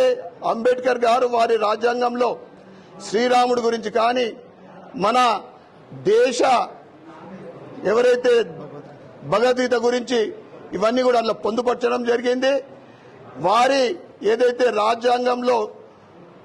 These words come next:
రచించిన విధంగా, పేర్కొన్న విధంగా ఈరోజు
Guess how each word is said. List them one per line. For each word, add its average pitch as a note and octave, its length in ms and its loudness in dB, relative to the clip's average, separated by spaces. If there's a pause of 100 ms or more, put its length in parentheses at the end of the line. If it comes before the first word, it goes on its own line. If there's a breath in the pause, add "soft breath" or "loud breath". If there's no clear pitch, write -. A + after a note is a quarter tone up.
(140)
రచించిన B3+ 420 0 (100)
విధంగా, B3 400 2 (840)
పేర్కొన్న B3+ 420 0 (100)
విధంగా B3 400 2 (640 loud breath)
ఈరోజు B3 340 4